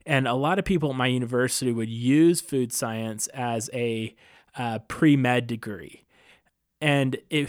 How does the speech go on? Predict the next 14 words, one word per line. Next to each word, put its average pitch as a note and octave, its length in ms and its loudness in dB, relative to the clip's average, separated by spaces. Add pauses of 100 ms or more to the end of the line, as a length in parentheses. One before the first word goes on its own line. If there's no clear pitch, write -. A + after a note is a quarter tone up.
<laughs> - 60 -4
I C3+ 200 2
mean, C#3+ 160 4
it's C#3 140 -4
so E3+ 220 2
intense. D3 440 0
It's A2+ 200 -6
checking C3 420 0
all C3 300 4
the C3+ 100 -2
boxes, A#2+ 880 -2
all B2+ 180 -2
the C3+ 100 -4
prerequisites A#2+ 1040 -2